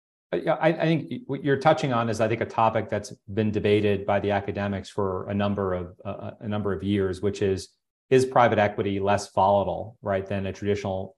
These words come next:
equity investment? And the answer is it's hard to tell because private equity marks its books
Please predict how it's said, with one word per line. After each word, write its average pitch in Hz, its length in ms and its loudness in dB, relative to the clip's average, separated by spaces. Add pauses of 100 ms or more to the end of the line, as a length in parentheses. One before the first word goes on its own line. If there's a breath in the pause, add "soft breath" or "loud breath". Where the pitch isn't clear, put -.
equity 107 340 -2
investment? 87 540 -8 (640)
And 120 380 2
the 127 200 2
answer 143 200 4
is 110 100 2
it's 120 140 -2
hard 127 320 0
to 107 80 -8
tell 101 420 0
because 110 400 -4
private 123 320 4
equity 117 360 2
marks 107 320 -2
its 98 160 -8
books - 540 -4